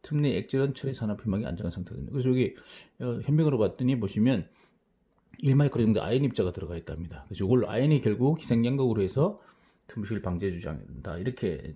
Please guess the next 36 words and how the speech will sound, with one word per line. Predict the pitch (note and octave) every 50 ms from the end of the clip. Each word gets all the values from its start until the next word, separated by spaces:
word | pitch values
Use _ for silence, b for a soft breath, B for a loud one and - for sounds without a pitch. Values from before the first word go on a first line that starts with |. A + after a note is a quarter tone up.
| - _ _
제품이 | - C3 - - C3+ G#2
나와 | F2+ E2+ F#2 A#2+ C3
있거든요. | C3 C3 A2 G2+ F2+ F2 E2+
이건 | F2 F#2 B2 A2
저 | C3+ B2+
써보진 | B2+ - E3 E3+ F3 D#3 D3 G#2+
않았으-, | F2+ F2+ F2 - - - -
안 | F#2 G2
했으면, | G2+ G#2+ G#2+ A#2 A#2+ G#2 -
안 | - G#2+ G#2
했으면 | G2 - - B2 B2+ A#2+ A2+ C3+ - B B B B B B B B
한번 | - A#2 A2 A#2
현장에서 | B2 C3+ D3 C3 A#2 G#2
이런 | - G#2+ A#2
것도 | A2+ A2 - G2
한번 | F2 F2 G#2 A2 B2 B2+ B2+
적용해 | - G2 G2 G#2 F#2
보시고요. | E2+ F2+ E2+ - E2+ F2 E2 D#2+ D#2+ - _ B B B B B B B B _
여기서 | E3 D#3 C#3 C3
이제 | A#2+ A2+ G#2+ F#2+
이 | E2 - - A#2
사람들이 | A#2+ A2 G#2+ G#2+ G2 A2 F#2
이제 | F2+ F2 G#2 F2 E2 -
알에프씨, | - A#2 A#2 A#2 - - - - - - -
요 | F2 F2+
타치바나에서 | - - - - - A2 A#2+ A2 G#2+ G2 - F#2
이렇게 | E2+ - - F#2
선전-, | - - A2+ A2+ B2+ B2+ C3+ - - -
예, | A#2+ A2+ G2 - _ _ _ _ _ _ _ -
예, | A2 G#2 G2 -
그 | - - F2+ - - - - - - - - - - - A#2
쓰는 | - - - A#2+ A2+
것을 | G#2+ G#2+ G2
인터넷에 | G#2 F#2+ F2 A2+ B2 A2+ - G2
제가 | F2+ F#2 G2+ A2
찾았는데 | - - G2+ F#2 F#2 E2+ D#2 E2 G2 G#2+ D3+